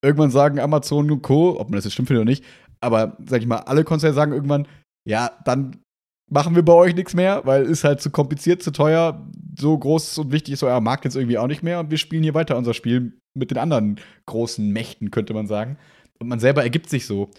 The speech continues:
weil die Konsequenz hätte ja auch sein können, wir wollen da mithalten, wir sind zwar hinten dran, aber wir suchen uns unsere, unsere Nischen, die irgendwie spannend sind und wir wollen kooperieren und keine Ahnung, man kann ja auch so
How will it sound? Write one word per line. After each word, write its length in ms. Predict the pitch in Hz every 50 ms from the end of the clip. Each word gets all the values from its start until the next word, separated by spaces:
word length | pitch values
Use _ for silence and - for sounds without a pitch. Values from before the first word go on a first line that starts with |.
| _ _ _ _ _ _ -
weil 240 | - 113 113 113 113 - - _ _ _ _ _ _ _ _ _ _ _ _ _ _ _ _ _ - 523 - - - - - - - - 554 554 440 - - - _ _ _ _ _ - -
die 60 | 139 127
Konsequenz 440 | - 147 147 147 143 - 175 180 208
hätte 100 | 165 147
ja 80 | 143
auch 40 | 143
sein 260 | 117 131 135 147 151
können, 360 | - 151 143 156 175 - - - - - - _ - - - _ _ - _ _ -
wir 160 | 120 135 143 120
wollen 200 | 143 147 143 131
da 80 | 123
mithalten, 680 | 139 196 202 - 151 123 123 127 - 127 139 165 170 139
wir 80 | 127
sind 140 | 127 185 208
zwar 160 | - - 180
hinten 180 | 175 175 - 156
dran, 240 | 127 139 185 208 190
aber 100 | 156 147
wir 60 | 143
suchen 140 | 147 196 214
uns 100 | 196 -
unsere, 280 | 180 170 170 165 160 160
unsere 300 | - 175 175 170 160 170
Nischen, 400 | 165 190 214 208 - - 190 180
die 120 | 170 175
irgendwie 240 | 175 185 196 214 220
spannend 440 | - - - 151 180 202 196 196 -
sind 200 | - 185 180 175
und 80 | 175 165
wir 80 | 175 160
wollen 160 | 196 196 190
kooperieren 720 | - - 196 - 233 220 160 160 165 180 175 175 170 165
und 200 | 165 165 160 -
keine 220 | - 190 185 190 190
Ahnung, 200 | - 233 - -
man 120 | 143 139 131
kann 140 | - 175
ja 100 | 175 170
auch 140 | 117 156 143
so 420 | - 135 165 220 233 208 143 -